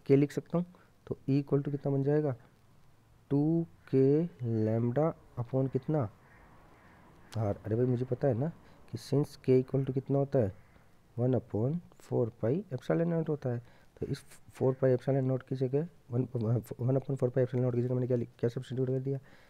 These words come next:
K substitute कर दिया। अनंत लंबाई के देखिए आपसे तार के कारण विद्युत क्षेत्र की तीव्रता क्या आएगी? टू के lambda upon R आएगी। तो यहाँ से मुझे पता लग रहा है E जो होता है वो R के क्या होता है? व्युत क्रमानुपाती होता है। तो अगर हम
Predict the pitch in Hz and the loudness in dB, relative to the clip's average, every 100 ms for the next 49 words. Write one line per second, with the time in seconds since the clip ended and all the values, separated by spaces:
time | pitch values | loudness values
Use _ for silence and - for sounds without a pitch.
0 | _ _ 156 147 139 127 117 113 110 95 | _ _ -4 -2 -2 -2 -2 -2 -2 -2
1 | 113 - - _ - 139 151 147 143 139 | -4 -6 -20 _ 0 2 4 4 4 4
2 | 131 131 120 123 120 120 117 117 117 120 | 2 0 -2 -2 -2 -2 0 0 0 -2
3 | 113 117 113 113 117 110 117 123 - - | -2 -2 0 0 2 2 2 0 -4 -14
4 | - - - _ - 117 117 107 110 98 | -20 -20 -20 _ -6 0 2 4 2 2
5 | 147 196 120 107 98 104 110 110 113 117 | 2 0 -2 -2 0 -2 -2 -4 -2 -6
6 | 120 120 127 147 - 147 151 160 143 120 | -2 0 0 -2 -2 0 2 4 2 2
7 | 113 123 135 143 165 - 107 117 123 127 | 2 2 2 2 -2 -2 -2 0 0 -2
8 | - 127 - 151 - - - _ _ - | 0 0 2 0 -2 -8 -20 _ _ -10
9 | 110 135 - 107 107 139 214 - - - | -6 -4 0 0 2 2 0 -4 -20 -10
10 | - 101 - 170 151 92 - 90 92 98 | -2 -2 0 0 0 -4 -2 -2 -2 0
11 | 120 101 - - 104 110 120 | -2 -2 -10 -12 -4 -2 -2